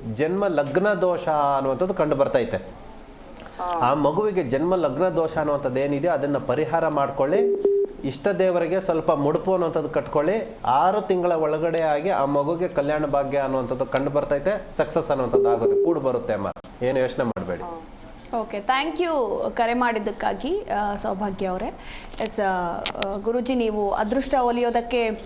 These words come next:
Speaker 3: ಏನೇನು ಪೂಜಾ ಕೈ-, ಆ, ಕೈಂಕರ್ಯಗಳನ್ನ ಮಾಡ್ಬೇಕು ಅಂತ ತಿಳಿಸ್ಕೊಡ್ತಾ ಇದ್ರಿ. ಎಸ್, ಮತ್ತೊಬ್ರು ಕಾಲರ್ ಇದ್ದಾರೆ, ಮಾತಾಡ್ಸ್ಬಿಡೋಣ. ಹಲೋ.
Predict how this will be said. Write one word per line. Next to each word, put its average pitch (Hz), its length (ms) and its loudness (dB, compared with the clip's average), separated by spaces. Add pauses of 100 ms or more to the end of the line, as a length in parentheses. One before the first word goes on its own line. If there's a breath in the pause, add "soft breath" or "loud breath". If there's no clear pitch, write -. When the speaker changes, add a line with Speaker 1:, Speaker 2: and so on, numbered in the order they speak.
(200)
Speaker 3:
ಏನೇನು 226 360 0
ಪೂಜಾ 226 300 0
ಕೈ-, 208 280 -2
ಆ, - 120 -2 (680)
ಕೈಂಕರ್ಯಗಳನ್ನ 214 760 0
ಮಾಡ್ಬೇಕು 202 460 -2
ಅಂತ 196 140 -4
ತಿಳಿಸ್ಕೊಡ್ತಾ 190 540 -6
ಇದ್ರಿ. 208 160 -2
ಎಸ್, 262 220 -2
ಮತ್ತೊಬ್ರು 233 420 0
ಕಾಲರ್ 190 320 0
ಇದ್ದಾರೆ, 180 260 -2
ಮಾತಾಡ್ಸ್ಬಿಡೋಣ. 185 680 -4
ಹಲೋ. 226 480 -2